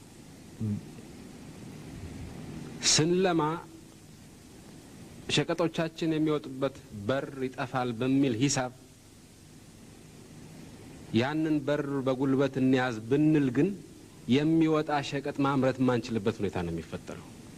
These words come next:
ስለሆነም ወደቡም ያዝነውም አልያዝነውም ለውጥ አያመጣም። ያኔ በወደቡ ተጠቅመን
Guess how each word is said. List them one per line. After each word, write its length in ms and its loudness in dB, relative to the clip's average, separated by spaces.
ስለሆነም 440 4
ወደቡም 460 4
ያዝነውም 460 2
አልያዝነውም 560 2
ለውጥ 260 0
አያመጣም። 480 -4
ያኔ 200 -8
በወደቡ 460 2
ተጠቅመን 540 2